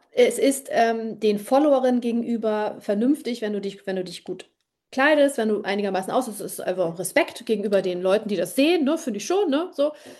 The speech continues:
Ähm, ähm, aber dann, ey, hau raus, hau ra-, hau deine Botschaften raus und zwar so oft du kannst, ja. <laughs> Das ist so wichtig, weil es ist so, wenn, wenn das jetzt, wenn ihr das als Businessfrauen hört, eure Themen sind relevant, Punkt, sonst würdet ihr diesen Podcast von Claudia nicht hören, ja, so.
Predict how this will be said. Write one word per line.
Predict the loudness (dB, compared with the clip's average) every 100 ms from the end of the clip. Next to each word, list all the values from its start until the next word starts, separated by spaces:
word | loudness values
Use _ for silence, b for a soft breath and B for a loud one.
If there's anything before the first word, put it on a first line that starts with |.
| B -2
Ähm, | 0 0 -4 -6
ähm, | -4 -4 -4
aber | -4 -2
dann, | -2 -2
ey, | -2
hau | -2
raus, | 2 2 2 -2
hau | -4
ra-, | -4 -2
hau | -2
deine | 0 -2
Botschaften | -4 -8 -6 -4
raus | -2 -4
und | -4 -6
zwar | -2 0
so | 0 -4
oft | -4
du | -8
kannst, | -2 -2 -2 -4
ja. | -4 -4 -6 -10
<laughs> | 0
Das | 0 0
ist | -4 -2
so | -4 2
wichtig, | 0 2 0 0 B B B
weil | 2
es | 2
ist | -2
so, | 0 0 B B B B B 2
wenn, | 4 4 4
wenn | 2
das | 4
jetzt, | 0 -2 -6
wenn | -2 0
ihr | 0
das | -2
als | -6 -4
Businessfrauen | -2 -2 -4 -4 -4 0
hört, | 0 2 0
eure | -2 -4 -4
Themen | -4 -2
sind | 0 0 0
relevant, | -2 -2 -2 -4
Punkt, | -4 -4
sonst | -4 -4
würdet | -2 0
ihr | -2
diesen | -6 -2
Podcast | -2 -2 -6
von | -4
Claudia | 0 0
nicht | -2 -4
hören, | -6 -4
ja, | -4 -4
so. | -4